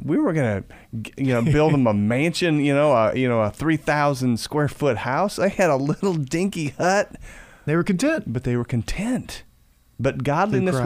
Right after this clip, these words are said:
Speaker 2: Christ.
Speaker 1: contentment is great gain.
Speaker 2: Amen.
Speaker 1: And they had Jesus. And, uh, and so, you know, your goal there is not to eliminate poverty as you,
Speaker 2: No.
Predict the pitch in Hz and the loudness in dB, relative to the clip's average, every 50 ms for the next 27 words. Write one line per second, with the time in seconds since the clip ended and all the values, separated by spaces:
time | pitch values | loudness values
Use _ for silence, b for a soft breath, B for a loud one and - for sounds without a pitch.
0 | 156 147 - - 139 123 - - - 196 208 - - 135 123 - - 139 139 117 | 0 -2 0 -2 -2 -2 -2 -2 -2 -2 0 0 -2 -2 -2 -2 -2 -2 -2 -2
1 | 110 - 127 143 143 135 - 127 143 175 220 220 156 113 92 87 - - B B | -2 -4 -2 -2 -2 -2 -2 -2 -2 0 0 0 0 -2 -4 -6 -10 -14 B B
2 | B 117 120 127 131 123 120 123 120 117 147 160 190 185 131 151 147 147 139 127 | B -4 -4 -2 0 0 2 2 2 2 2 2 2 2 0 0 0 0 0 -2
3 | 110 117 139 170 190 190 135 101 104 104 104 107 - 123 123 123 120 117 85 120 | -2 -2 0 0 0 0 -2 -2 -2 -4 -4 -4 -4 -2 -2 0 0 0 0 0
4 | 113 107 101 - B B B B B B B B - 139 135 - 165 156 147 165 | 0 0 -2 -4 B B B B B B B B -4 -2 0 0 0 2 2 2
5 | 180 165 - 170 190 190 160 139 175 202 247 294 226 165 127 117 113 104 - 113 | 2 2 2 2 2 2 2 2 2 4 4 6 4 4 2 2 0 -2 -2 0
6 | 120 127 117 117 113 113 - 127 127 156 196 214 - - - 123 113 117 117 123 | 0 2 2 2 2 0 0 -2 -2 -2 -2 -2 -2 -2 -2 -2 -2 0 0 0
7 | 120 110 98 92 - - - - 214 180 190 143 113 101 85 82 76 85 110 107 | 0 0 0 -2 -4 -4 -4 -2 -2 -2 -2 -2 -2 -4 -6 -6 -6 -4 -4 -2
8 | 147 190 269 262 247 170 131 131 | 0 2 2 2 2 0 0 -4